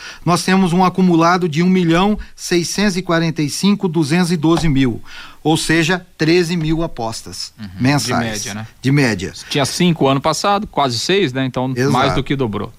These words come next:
Speaker 1: Nós temos treze hoje.
Speaker 2: Perfeito.
Speaker 1: Né? É, financeiramente, financeiramente, eu vou dar um número de média.
Speaker 2: Uhum.
Speaker 1: O ano passado, é, em doze meses, o Londrina arrecadava uma média de quarenta e seis mil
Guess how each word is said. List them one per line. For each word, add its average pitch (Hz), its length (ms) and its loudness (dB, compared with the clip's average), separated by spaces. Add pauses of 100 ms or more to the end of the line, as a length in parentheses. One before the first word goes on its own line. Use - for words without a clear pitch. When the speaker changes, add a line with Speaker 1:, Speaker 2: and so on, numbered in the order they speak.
Speaker 1:
Nós 131 220 0
temos 147 240 0
treze 160 380 2
hoje. 123 500 -6
Speaker 2:
Perfeito. - 420 -14
Speaker 1:
Né? 135 300 -2 (140)
É, 127 880 0 (400)
financeiramente, 208 1120 0
financeiramente, 180 880 0
eu 147 100 2
vou 131 140 0
dar 135 160 2
um 131 100 4
número 147 440 4
de 127 100 0
média. 147 540 2 (360)
Speaker 2:
Uhum. 139 100 0
Speaker 1:
O 156 60 4
ano 175 120 2
passado, 151 680 0 (320)
é, 131 800 -2
em 170 140 4
doze 160 320 2
meses, 185 480 2 (200)
o 156 60 -8
Londrina 175 400 0
arrecadava 160 580 0
uma 165 140 2
média 147 300 0
de 147 100 -2
quarenta 156 480 0
e 151 60 0
seis 143 400 0
mil 143 280 2